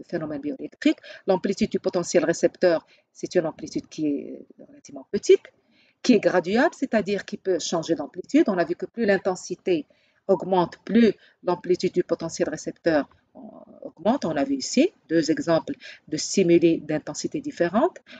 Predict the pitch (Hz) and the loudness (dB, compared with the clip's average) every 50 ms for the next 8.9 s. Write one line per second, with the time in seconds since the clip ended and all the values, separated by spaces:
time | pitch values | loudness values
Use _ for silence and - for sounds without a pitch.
0 | - _ 160 165 170 165 143 175 165 - 180 180 175 165 165 160 - - 160 151 | -12 _ 0 2 2 4 4 4 4 4 4 4 4 2 0 -2 -4 -4 -6 -4
1 | - 170 - 165 - - 151 - 143 - - 143 127 139 135 - - - - - | -4 -2 -2 -2 -4 -4 -8 -10 -12 -10 -10 -10 -10 -10 -12 -14 -16 -16 -6 0
2 | 240 285 359 - - _ _ - - - _ - 170 151 165 208 202 185 196 226 | 2 2 2 0 -4 _ _ -20 -20 -10 _ 0 0 2 4 4 4 4 2 -2
3 | - - - - _ _ - 160 156 143 170 214 190 202 202 180 180 170 - - | -6 -12 -20 -20 _ _ -6 -4 -2 0 2 2 2 2 0 0 -2 -6 -10 -10
4 | - 165 135 - - 185 202 - 196 - - - 156 143 - - - 214 - - | -10 -10 -10 -6 -4 -4 -4 -4 -6 -10 -12 -16 -18 -18 -4 0 0 0 2 0
5 | 202 214 226 - _ _ _ - _ _ - - 147 151 143 - - - - - | -2 -4 -6 -10 _ _ _ -20 _ _ -12 -10 -10 -10 -10 -12 -14 -16 -18 -10
6 | - 190 185 190 175 - - 185 170 156 156 143 - 151 - - - 202 208 - | -10 -4 -2 0 0 2 2 0 0 0 -2 -6 -6 -8 -4 0 0 0 0 0
7 | - 208 196 - 175 160 - - - - 156 147 151 180 196 - - - _ _ | -4 -6 -2 -2 -2 -2 -2 -6 -8 -10 -10 -6 -6 -6 -6 -6 -10 -16 _ _
8 | _ _ _ _ _ - 202 165 175 160 - - 143 131 - _ - | _ _ _ _ _ -4 -2 0 0 0 -2 -4 -10 -12 -12 _ -20